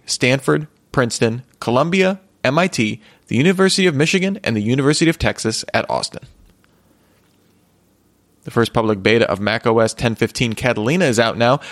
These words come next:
ahead of its expected July date. Catalina includes apps for music, podcasts, and T V to replace iTunes, as well as the Find My app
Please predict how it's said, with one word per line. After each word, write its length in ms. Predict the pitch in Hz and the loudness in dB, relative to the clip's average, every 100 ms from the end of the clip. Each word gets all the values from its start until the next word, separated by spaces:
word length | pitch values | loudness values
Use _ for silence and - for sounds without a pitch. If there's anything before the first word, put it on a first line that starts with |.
| - | -8
ahead 220 | 123 190 | 0 2
of 80 | 214 | 2
its 100 | 170 | 0
expected 540 | 127 - 113 - 143 | -4 -2 -2 -2 -2
July 380 | - - 65 69 | -2 -2 -2 -4
date. 360 | - 113 117 - _ - - - | 0 0 0 -2 _ -20 -20 -6
Catalina 520 | 110 101 101 117 120 | -2 0 0 2 0
includes 440 | 110 107 123 117 - | 0 -2 2 2 2
apps 280 | 101 - - | -2 -4 -4
for 140 | 101 | -2
music, 440 | 110 165 190 180 - - | 2 2 2 -2 -8 -6
podcasts, 540 | 143 147 - 151 151 - | -2 -2 0 0 0 -4
and 160 | 110 | -6
T 240 | - 117 113 | -2 -2 0
V 360 | 151 180 180 | 2 2 0
to 140 | 196 120 | -2 -2
replace 320 | - 107 - | 0 0 0
iTunes, 480 | 131 180 127 117 135 - - - | -2 0 0 -2 -4 -14 -20 -6
as 160 | 131 143 | -2 2
well 160 | 202 | 2
as 80 | 185 | 2
the 180 | 160 - | 0 -4
Find 460 | - - 208 220 117 | -4 0 2 2 0
My 180 | 101 - | 0 0
app 300 | 104 113 | -2 -2